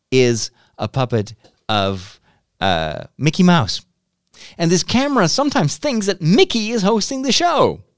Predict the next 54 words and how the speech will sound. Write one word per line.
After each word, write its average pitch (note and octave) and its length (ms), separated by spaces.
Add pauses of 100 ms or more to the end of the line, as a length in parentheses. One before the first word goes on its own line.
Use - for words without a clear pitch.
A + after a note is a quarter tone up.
(100)
which - 240
is, D4 100
of D4 140
course, D#4+ 240
not E4+ 240
the C4+ 40
case. D#4 640
It C4+ 220
should D4 180
be B3 120
focusing F3 480
on A#3+ 100
me. C4+ 200 (180)
So D#3 160
I A#2+ 80
tapped - 260
my G#3 160
face A2 320
at - 60
the F3+ 60
beginning E3 360
of B2+ 140
the D3+ 100
stream, G#2 480 (640)
and A#2+ 180
then G#2+ 160
you G#2+ 100
get G#2+ 220
this A2+ 140
square F2+ 480
and D3+ 100
it's A#2+ 160
auto-focusing F#2+ 640
on F#3+ 80
my G#3 120
face. D#4 180
But C#3 260
apparently, G3+ 840 (840)
every F3+ 180
once F#3 220
in E3+ 80
a - 20
while, A2 220
this C3 140
camera A2 300
gets B2+ 200
confused A#3 400
and G3+ 100
thinks, D3+ 240
"Hey, D4 120
it's G4 200
about D3+ 180
Mickey F3+ 220
Mouse." G3+ 400